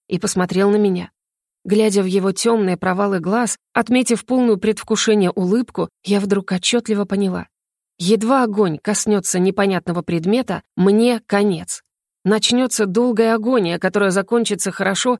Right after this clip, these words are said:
если моей смертью. А если окажусь заперта в собственном теле, которое будет подчиняться не мне, а какой-то давно умершей подружке некроманта, которую тому встрялось во что бы то ни стало воскресить? «Я люблю тебя, Аленушка»,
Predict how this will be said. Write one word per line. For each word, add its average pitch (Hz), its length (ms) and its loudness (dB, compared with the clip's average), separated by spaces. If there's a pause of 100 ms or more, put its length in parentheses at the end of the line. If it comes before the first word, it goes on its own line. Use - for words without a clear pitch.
если 202 340 0
моей 190 280 2
смертью. 170 540 -4 (680)
А 254 100 0
если 294 220 2
окажусь 269 400 2
заперта 233 560 0
в 196 60 -8
собственном 214 560 0
теле, 240 440 0
которое 240 360 0
будет 214 320 0
подчиняться 233 580 0
не 202 140 2
мне, 220 420 0
а 277 100 -4
какой-то 285 340 -2
давно 254 360 0
умершей 254 520 2
подружке 247 580 -2
некроманта, 247 800 0
которую 269 380 0
тому 277 320 2
встрялось 240 560 0
во 233 140 0
что - 200 0
бы 208 100 0
то 208 120 -2
ни 208 140 2
стало 240 340 -2
воскресить? 233 760 -4 (680)
«Я 175 220 -4
люблю 170 400 0
тебя, 185 320 -4
Аленушка», 180 680 -2